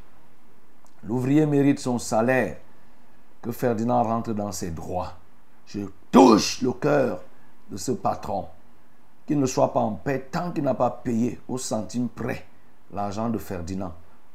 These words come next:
Au nom de Jésus-Christ de Nazareth, j'ai prié. Amen. Oui, allô ?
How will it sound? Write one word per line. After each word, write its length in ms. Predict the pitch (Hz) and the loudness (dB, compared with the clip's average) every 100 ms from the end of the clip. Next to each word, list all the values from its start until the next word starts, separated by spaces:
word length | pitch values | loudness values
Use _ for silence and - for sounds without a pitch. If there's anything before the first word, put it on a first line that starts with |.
| - | -4
Au 100 | 131 | 0
nom 200 | 123 120 | 0 0
de 100 | 107 | 0
Jésus-Christ 520 | 101 110 - 117 123 | -2 -4 -4 -4 -2
de 100 | 110 | -2
Nazareth, 420 | 101 92 95 98 | -4 -6 -6 -6
j'ai 180 | 85 104 | -4 -6
prié. 380 | - 90 85 85 - - - | -6 -8 -8 -8 -10 -10 4
Amen. 460 | 127 120 104 87 78 - - - - - - - | 4 6 2 -2 -6 -10 -12 -14 -14 -14 -14 -6
Oui, 160 | 117 | 2
allô ? 380 | 123 123 131 - | 6 6 4 2